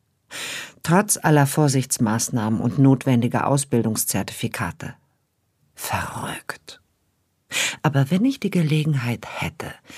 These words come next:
würde ich sicherlich auch nen Happen Fugu probieren. Man lebt schließlich nur einmal, denkt Ludwig, als er plötzlich, passend zum Unterrichtsthema, ein Zittern in seiner rechten Hand bemerkt und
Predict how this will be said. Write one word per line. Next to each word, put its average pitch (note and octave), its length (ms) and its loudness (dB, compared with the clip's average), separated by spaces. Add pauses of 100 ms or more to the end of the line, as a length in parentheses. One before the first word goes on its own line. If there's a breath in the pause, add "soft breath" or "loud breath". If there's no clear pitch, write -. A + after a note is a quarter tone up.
(360 loud breath)
würde C#3 160 4
ich C3 160 0
sicherlich C#3 560 0
auch A#2+ 240 0
nen A#2 180 2
Happen A#2+ 240 0
Fugu B2 340 -2
probieren. B2 520 0
Man A#2+ 180 6
lebt A#2+ 240 2
schließlich C#3 480 0
nur B2+ 160 4
einmal, A#2 460 2
denkt G2 260 -4
Ludwig, A2 480 -4
als C#3 160 0
er A#2 180 -2 (540 loud breath)
plötzlich, C#3+ 800 0
passend G#3 540 -2
zum A#3 200 0
Unterrichtsthema, D#3 1200 2 (800 loud breath)
ein D3 180 4
Zittern A#3 560 2
in E3+ 160 4
seiner D3+ 380 2
rechten D3 440 0
Hand A3 260 0
bemerkt B2+ 540 2
und C#3 200 -2